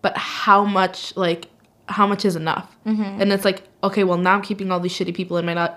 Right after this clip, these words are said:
Speaker 1: in my life that I shouldn't have around.
Speaker 2: Yeah, I, I guess
Speaker 1: Not that I have a lot, but
Speaker 2: I didn't think of it that way, but yeah, I think that you, that it just kind of, like, unlocked something for me that, that is another way that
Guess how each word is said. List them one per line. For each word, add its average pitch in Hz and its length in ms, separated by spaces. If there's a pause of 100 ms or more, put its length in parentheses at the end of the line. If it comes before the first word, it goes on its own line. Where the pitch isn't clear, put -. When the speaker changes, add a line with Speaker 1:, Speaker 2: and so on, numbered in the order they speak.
Speaker 1:
in 180 100
my 170 140
life 170 180
that 170 80
I - 60
shouldn't 180 280
have - 140
around. 143 440
Speaker 2:
Yeah, 214 360
I, 240 140
I 247 140
guess 247 180
Speaker 1:
Not 349 160
that 311 80
I - 20
have 185 160
a 156 80
lot, 92 420
but 71 300 (140)
Speaker 2:
I 220 80
didn't 349 200
think 226 140
of 214 80
it 196 60
that 190 120
way, 196 140
but 190 380 (300)
yeah, 214 520
I 202 120
think 262 240
that - 300 (440)
you, 214 160
that 220 220
it 226 120
just 214 160
kind 208 140
of, 214 60
like, - 220 (120)
unlocked - 560
something - 280
for 214 120
me 208 100
that, 113 260 (340)
that 220 200
is 208 240
another 196 320
way 196 200
that 190 380